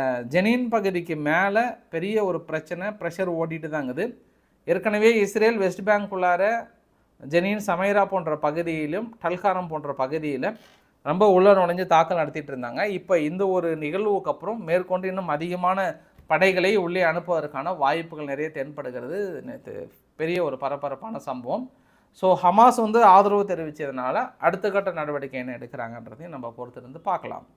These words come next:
அமெரிக்கானுடைய டிஃபென்ஸ், அ, னுடைய செக்ரட்டரி ஹெக்ஸத் அவர்கள் வந்து குவாண்டனமோ பே இருக்கு இல்லையா,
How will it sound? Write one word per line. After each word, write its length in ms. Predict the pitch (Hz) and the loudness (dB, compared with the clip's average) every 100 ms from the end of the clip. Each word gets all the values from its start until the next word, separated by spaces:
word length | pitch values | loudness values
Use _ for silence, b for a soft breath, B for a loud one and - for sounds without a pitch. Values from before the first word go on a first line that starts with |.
| b b b b b b - | b b b b b b -8
அமெரிக்கானுடைய 1200 | 120 165 214 226 226 226 208 185 180 190 208 - - | -4 0 2 2 2 -2 -2 -4 -2 0 -2 -4 -8
டிஃபென்ஸ், 400 | 156 160 190 180 | -8 -4 -6 -4
அ, 500 | 151 135 123 - - 135 | -4 -2 -4 -6 -10 -12
னுடைய 260 | 131 131 127 | -10 -10 -6
செக்ரட்டரி 640 | 147 175 165 156 120 113 b b | -4 -2 -4 -4 -8 -8 b b
ஹெக்ஸத் 420 | 165 165 220 202 | -4 -2 -4 -2
அவர்கள் 300 | 175 156 143 | 0 0 -2
வந்து 260 | 135 131 190 | -6 -6 -6
குவாண்டனமோ 640 | 156 156 170 180 170 160 | -4 -6 -4 -6 -6 -8
பே 220 | 151 151 | -6 -4
இருக்கு 260 | 151 127 135 | -4 -6 -10
இல்லையா, 200 | 156 | -8